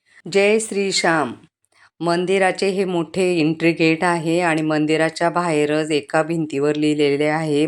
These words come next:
मंदिरात दर्शन घेण्यासाठी यायची वेळ आपल्याला दिलेली आहे आणि मंदिराची सकाळची वेळ आहे सात वाजेपासून एक वाजेपर्यंत आणि दुपारी एक ते तीन वाजेपर्यंत मंदिर बंद असणार आहे आणि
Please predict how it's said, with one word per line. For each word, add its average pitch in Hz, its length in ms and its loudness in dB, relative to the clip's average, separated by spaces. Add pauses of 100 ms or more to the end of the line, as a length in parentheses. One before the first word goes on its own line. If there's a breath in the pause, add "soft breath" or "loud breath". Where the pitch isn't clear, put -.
(220)
मंदिरात 180 500 0
दर्शन 185 460 0
घेण्यासाठी 160 680 -2
यायची 143 340 0
वेळ 151 240 2
आपल्याला 143 380 0
दिलेली 139 440 -2
आहे 147 420 -2
आणि 147 200 -2
मंदिराची 151 720 -2
सकाळची 156 640 -2
वेळ 151 260 0
आहे 156 320 -2
सात 160 300 -4
वाजेपासून 143 680 -2
एक 160 300 -2
वाजेपर्यंत 135 680 0 (560 loud breath)
आणि 151 200 -4
दुपारी 156 680 -2
एक 156 160 -2
ते 160 80 -2
तीन 156 260 -2
वाजेपर्यंत 143 640 -2
मंदिर 147 540 0
बंद 143 340 0
असणार 143 480 0
आहे 143 400 -2
आणि 143 260 -2